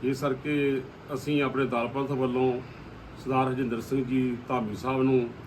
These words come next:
ਬੇਨਤੀ ਕਰਦੇ ਹਾਂ ਕਿ ਉਹ ਸ਼੍ਰੋਮਣੀ ਗੁਰਦੁਆਰਾ ਪ੍ਰਬੰਧਕ ਕਮੇਟੀ ਦੀ ਜਿਹੜੀ ਉਹਨਾਂ ਨੇ ਸੇਵਾਵਾਂ ਜਿਹੜੀਆਂ ਉਹਨਾਂ ਨੇ ਛੱਡੀਆਂ ਨੇ, ਉਹ ਸੇਵਾਵਾਂ ਜਿਹੜੀਆਂ ਦੁਬਾਰਾ ਉਹ ਸਾਂਭਣ ਤੇ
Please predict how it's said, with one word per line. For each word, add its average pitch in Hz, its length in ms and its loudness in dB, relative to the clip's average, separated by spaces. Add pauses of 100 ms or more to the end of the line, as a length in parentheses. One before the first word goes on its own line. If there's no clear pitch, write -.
(540)
ਬੇਨਤੀ 123 380 0
ਕਰਦੇ 143 380 2
ਹਾਂ 135 140 2 (340)
ਕਿ 127 400 2 (140)
ਉਹ 147 180 2
ਸ਼੍ਰੋਮਣੀ 131 400 4
ਗੁਰਦੁਆਰਾ 123 320 2
ਪ੍ਰਬੰਧਕ 127 300 -2
ਕਮੇਟੀ 120 400 -2
ਦੀ 113 200 -2 (680)
ਜਿਹੜੀ 131 260 4
ਉਹਨਾਂ 131 220 2
ਨੇ 120 460 2 (760)
ਸੇਵਾਵਾਂ 123 540 0
ਜਿਹੜੀਆਂ 123 240 4
ਉਹਨਾਂ 123 200 2
ਨੇ 123 80 0
ਛੱਡੀਆਂ 113 420 0
ਨੇ, 117 220 2 (960)
ਉਹ 135 440 2 (280)
ਸੇਵਾਵਾਂ 123 520 0
ਜਿਹੜੀਆਂ 123 360 4
ਦੁਬਾਰਾ 110 380 -2
ਉਹ 131 180 6
ਸਾਂਭਣ 131 440 -2 (920)
ਤੇ 123 460 4